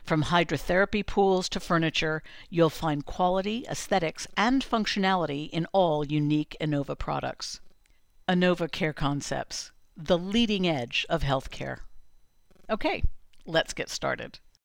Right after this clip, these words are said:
As you've already heard, my guest today is Colin Milner, C E O of the International Council on Active Aging and founder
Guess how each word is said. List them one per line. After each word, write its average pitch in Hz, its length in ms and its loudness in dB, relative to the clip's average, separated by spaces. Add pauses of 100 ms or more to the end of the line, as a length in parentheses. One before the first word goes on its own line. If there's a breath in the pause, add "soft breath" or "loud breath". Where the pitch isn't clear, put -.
(920)
As 262 320 6
you've 247 140 0
already 240 340 2
heard, 156 520 -2
my 170 120 0
guest - 300 -2
today 160 640 0
is 175 200 -4
Colin 160 500 2
Milner, 135 440 -4 (360 loud breath)
C - 320 0 (160)
E 196 60 6
O 175 160 6
of 160 140 2
the 165 140 -6
International 208 720 -2
Council 180 580 -2
on 151 240 -2
Active 170 340 -4
Aging 147 600 -6 (160)
and 165 220 0
founder 254 680 0